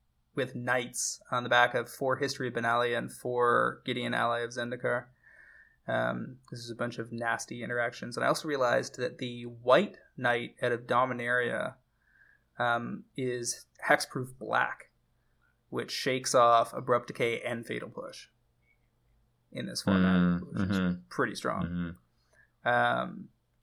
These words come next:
Speaker 1: so there's, uh, there's a bunch of different, uh, builds that I think could find a home for Gideon. Um, and it's Smuggler's Copter, I think, is, like, the second most played in the f-, card in the format right now, and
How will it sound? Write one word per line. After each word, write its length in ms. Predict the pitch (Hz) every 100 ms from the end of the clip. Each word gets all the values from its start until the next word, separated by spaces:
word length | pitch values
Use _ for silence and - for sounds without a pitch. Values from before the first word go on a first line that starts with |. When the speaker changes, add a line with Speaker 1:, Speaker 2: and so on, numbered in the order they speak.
| _ _
Speaker 1:
so 320 | - 123 120 - _ _ -
there's, 480 | 135 127 127 123 -
uh, 360 | 123 123 120 117
there's 160 | 143 147
a 40 |
bunch 280 | 156 135 139
of 60 | 135
different, 440 | 131 131 123 120 _ _ _ _ -
uh, 220 | 127 123
builds 440 | 127 135 135 127 131
that 80 | 123
I 80 | 123
think 260 | 127 120
could 180 | - 127
find 500 | - 127 123 127 123 131 - -
a 120 | 123
home 420 | - 127 123 127 -
for 100 | 127
Gideon. 520 | 127 127 127 143 - _ _ _ _ _ _ -
Um, 540 | 120 120 120 120 - 127 _
and 480 | - 127 120 - - _ _ _ _ _ _ -
it's 260 | 135 - - _ _
Smuggler's 480 | - - 160 185 180
Copter, 300 | - 165 175
I 60 | 160
think, 120 | 151
is, 60 | 143
like, 140 | 131
the 80 | 131
second 400 | - 127 139 143
most 200 | 127 131
played 200 | 127 123
in 60 |
the 60 | 120
f-, 60 | - -
card 240 | - 127 123
in 40 |
the 60 | 123
format 380 | 123 120 127
right 160 | 135 135
now, 300 | 131 135 160 - _ _ -
and 520 | 127 120 117 117 120